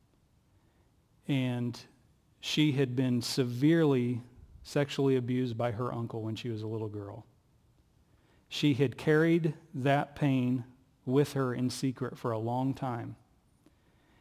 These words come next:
and finally got to the place where she thought, "The only way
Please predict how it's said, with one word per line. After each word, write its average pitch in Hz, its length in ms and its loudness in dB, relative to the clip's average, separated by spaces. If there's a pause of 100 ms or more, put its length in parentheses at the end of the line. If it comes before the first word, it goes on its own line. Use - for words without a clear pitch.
(160)
and 123 160 -2
finally 165 460 4
got 147 280 2
to 160 80 -2
the 135 100 -2
place 139 540 2
where 127 240 -2
she 165 320 0
thought, 143 640 0 (540)
"The 131 320 0
only 180 720 4 (160)
way 131 580 0